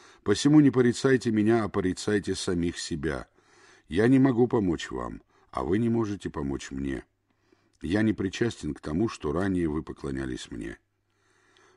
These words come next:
Воистину беззаконникам уготованы мучительные страдания. Те, которые уверовали и совершали праведные деяния, будут введены в райские сады, в которых текут реки.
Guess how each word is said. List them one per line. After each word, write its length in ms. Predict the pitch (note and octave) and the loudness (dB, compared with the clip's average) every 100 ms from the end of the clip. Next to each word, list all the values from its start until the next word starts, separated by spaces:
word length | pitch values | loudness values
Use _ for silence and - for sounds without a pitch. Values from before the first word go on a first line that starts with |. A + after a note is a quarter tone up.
| - | -6
Воистину 680 | D#2+ E2 G2 - E2 C#2 B1+ | -2 0 0 -4 -8 -6 -4
беззаконникам 1000 | D2 B1+ B1 A#1+ G#2 A2+ F2+ - B1+ - | -4 -4 -8 -4 0 2 2 -4 -10 -8
уготованы 800 | D#2 C#2+ - G#2 G2 F#2+ F2 - - _ _ - | -6 -6 0 0 2 0 -2 -4 -16 _ _ -10
мучительные 760 | D#2 F#2+ - D#2 C#2 B1 A1+ | -6 -4 -6 -8 -8 -8 -8
страдания. 760 | G#1+ - A1+ A1+ G#1+ A1 G#1 G1+ _ _ _ _ _ _ _ _ _ _ _ | -12 -12 -12 -10 -12 -12 -12 -14 _ _ _ _ _ _ _ _ _ _ _
Те, 160 | - B2+ | 2 2
которые 380 | D3 C3+ C3 B2+ | 4 2 4 6
уверовали 640 | B2 G#2+ B2+ A#2+ A2+ A2 | 4 4 4 6 4 2
и 140 | A2 - | 0 -2
совершали 560 | - F#2+ E2 G2+ G2 | 0 0 0 -2 0
праведные 560 | F2 F2 F2 E2 C2+ C2+ | 0 0 0 0 -2 -6
деяния, 560 | B1 C#2+ G2+ F2 B1+ - - - _ | -4 -2 0 0 -4 -8 -20 -20 _
будут 420 | D#2+ A2+ C#3+ C#3 G#2 | -2 2 4 4 0
введены 560 | F2+ A2 A2 A2+ B2+ | -2 0 4 4 4
в 80 | G#2+ | 4
райские 480 | A2 A2+ - G#2 G2+ | 4 2 -2 -6 -4
сады, 420 | - G#2 F#2+ E2 | -2 -2 -2 -4
в 60 | - | -4
которых 420 | D#2+ E2+ D2+ - | -4 -2 -2 -4
текут 340 | D#2+ - D#2 | -10 -8 -4
реки. 440 | E2+ D#2+ - G1+ | -2 -2 -4 -16